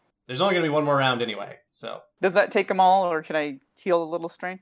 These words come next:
Speaker 1: You can heal one strain.
Speaker 2: All right. So then, what's the difficulty of this resilience thing?
Speaker 1: This will be four. It increases by one every time until it caps out at, what, five? And then we start upgrading.
Speaker 2: Okay.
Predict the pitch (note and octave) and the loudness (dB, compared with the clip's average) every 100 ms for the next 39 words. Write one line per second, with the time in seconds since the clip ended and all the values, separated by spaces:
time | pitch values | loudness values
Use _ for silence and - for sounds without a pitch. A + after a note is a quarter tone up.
0 | - D3 C#3+ C#3 C3 A2 A2 A2 - - | -12 -10 -6 -2 -2 -2 -4 -6 -14 -18
1 | - - _ _ _ - F3 E3+ C#3+ C#3+ | -20 -20 _ _ _ -10 -10 -8 -8 -8
2 | - - - - _ _ _ _ _ _ | -8 -16 -20 -20 _ _ _ _ _ _
3 | _ - - F3+ G3 F#3 D#3+ F#3 G#3 G#3 | _ -12 -6 -2 -2 -4 -4 -4 -2 -4
4 | F#3+ G#3 F#3+ D3 - F3 F#3+ - C#3 - | -6 -6 -6 -6 -6 -4 -4 -6 -10 -8
5 | E2 - - - - - - D3+ E3 D3 | -10 -10 -16 -12 -10 -8 -8 -6 -6 -8
6 | - - B2 - - B2+ - D#3 D#3 C3+ | -6 -2 -2 -2 -8 -10 -8 -8 -6 -8
7 | B2+ - G#2 G#2 G#2+ G#2 - A#2+ A2 A#2+ | -8 -6 -6 -6 -8 -8 -10 -12 -10 -10
8 | A2 G#2+ G#2+ A#2 A2 G#2 G2+ _ - A#2+ | -10 -10 -10 -8 -8 -10 -14 _ -12 -10
9 | - A2 G#2+ - - _ - B2 D3+ D#3 | -8 -8 -10 -16 -20 _ -12 -8 -8 -12
10 | _ _ _ _ A#2 A#2+ A#2+ - - - | _ _ _ _ -14 -12 -12 -12 -14 -16
11 | - - - C3+ _ _ _ _ - - | -20 -20 -20 _ _ _ _ _ -12 -12
12 | - - F#3 | -10 -14 -14